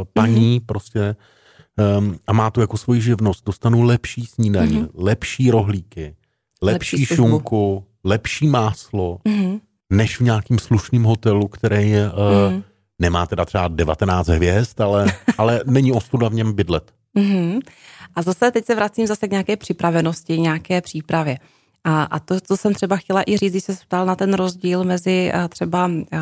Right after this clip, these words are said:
Speaker 2: těmi hotely ve Španělsku, nebo já jsem o tom mluvila, a, a tady, co mi třeba tady chybí, tak ta paní v tom penzionu, ona si vlastně ten hotel, tu službu bere za vlastní. Jí to patří,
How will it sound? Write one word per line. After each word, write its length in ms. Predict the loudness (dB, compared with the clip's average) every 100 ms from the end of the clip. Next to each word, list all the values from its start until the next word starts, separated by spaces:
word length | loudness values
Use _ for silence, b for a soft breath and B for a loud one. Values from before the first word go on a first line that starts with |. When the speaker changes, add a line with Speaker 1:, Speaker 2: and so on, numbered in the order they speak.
| -4 -6
Speaker 2:
těmi 220 | -4 -2
hotely 300 | 0 0 -2
ve 80 | -2
Španělsku, 460 | -2 -4 -4 -4 -4
nebo 380 | -4 -4 -4 -4
já 120 | -6
jsem 160 | -6 -6
o 60 |
tom 140 | -4 -2
mluvila, 340 | 0 0 -2 B B B B
a, 200 | -4 -2
a 160 | -2 -4
tady, 380 | -4 -2 -2 -4 b b
co 80 | -4
mi 80 | -4
třeba 240 | -2 -4
tady 180 | -4 -6
chybí, 360 | -6 -4 -4 -4 b b b
tak 120 | -8 -6
ta 100 | -2
paní 240 | 0 0
v 40 |
tom 160 | 0 -4
penzionu, 640 | -2 -2 -2 -2 -2 -4 -8 -6
ona 220 | -4 -2
si 140 | -4
vlastně 380 | -4 -4 -2 -2
ten 200 | 0 0
hotel, 440 | 0 -2 -2 -2 -4 _ _ _
tu 100 | -6
službu 380 | -2 -2 -4 -2
bere 200 | 0 2
za 100 | 0
vlastní. 560 | -2 -6 -10 -10 -10 -12 _ _ _
Jí 80 | -2
to 100 | -2
patří, 580 | -2 -6 -4 -6 -6